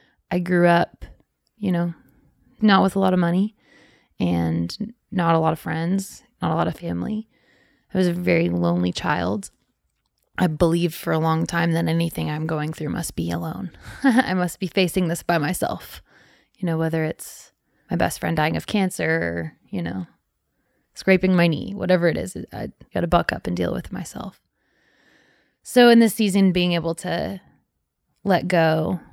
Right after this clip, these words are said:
of the shell that I've put up for so long and be vulnerable with my heart after it's broken.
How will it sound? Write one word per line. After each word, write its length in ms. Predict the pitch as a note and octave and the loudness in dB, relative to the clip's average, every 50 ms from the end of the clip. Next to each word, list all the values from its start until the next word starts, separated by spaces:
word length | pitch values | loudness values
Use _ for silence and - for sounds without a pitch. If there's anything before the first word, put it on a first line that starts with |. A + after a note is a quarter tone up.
| - _ _ _ _ _ _ _ _ _ _ _ _ - | -20 _ _ _ _ _ _ _ _ _ _ _ _ -10
of 640 | E3+ E3+ E3 D#3 D#3 E3 F3+ - - - - - - - - _ _ _ _ | -6 -4 -4 -4 -4 -6 -8 -12 -14 -18 -20 -20 -20 -20 -20 _ _ _ _
the 320 | - F3+ F3+ E3 E3+ E3+ D3+ | -8 -4 -4 -2 -2 -4 -6
shell 720 | - - - - - - G3+ E3+ D3 C3+ - D3 F3+ F#3+ - - _ _ _ _ _ | -8 -8 -6 -4 -2 0 0 0 0 0 -2 -4 -6 -8 -10 -14 _ _ _ _ _
that 140 | - - F2 | -8 -6 -4
I've 340 | F2 F2 - - - - - - | -4 -4 -6 -8 -10 -14 -14 -10
put 160 | - - F#3 | -8 -4 -4
up 140 | - - - | -4 -6 -6
for 160 | - - F3+ | -6 -6 -6
so 260 | F3 - - F3+ F3 | -4 -2 0 0 2
long 500 | F3+ F3 D#3+ D#3+ E3 E3+ - - E3 D#3+ - _ _ _ _ _ _ _ _ _ _ _ _ _ _ _ _ _ _ _ _ - | 2 0 0 -2 -2 -2 -2 -4 -4 -6 -8 _ _ _ _ _ _ _ _ _ _ _ _ _ _ _ _ _ _ _ _ -6
and 160 | F3 E3+ D#3+ | -4 -2 -2
be 120 | E3+ E3+ | -2 -2
vulnerable 720 | D#3+ - E3 E3+ E3+ E3+ E3+ E3 E3 D#3+ D#3+ D3+ D#3 D#3+ | -2 -2 -2 0 2 2 2 2 2 0 -2 -2 -2 -2
with 480 | E3 D#3+ D#3 D3 - - - - - - _ _ _ - | -2 -4 -4 -6 -8 -12 -14 -14 -16 -18 _ _ _ -8
my 140 | F#3 E3+ E3+ | -8 -6 -6
heart 380 | C#3+ D#3 D3 D3 - - - - _ _ _ _ _ _ _ _ _ _ _ _ _ _ _ _ _ _ _ _ - | -4 -2 -2 -2 -2 -4 -8 -14 _ _ _ _ _ _ _ _ _ _ _ _ _ _ _ _ _ _ _ _ 0
after 400 | F#3 F#3+ G3+ G3 - - D#3 - | 2 2 2 0 -2 -4 -4 -4
it's 180 | - - - - | -4 -8 -10 -10
broken. 520 | - - - - - - D3 F#3+ A#3 A3+ | -10 -10 -8 -8 -8 -2 4 4 4 4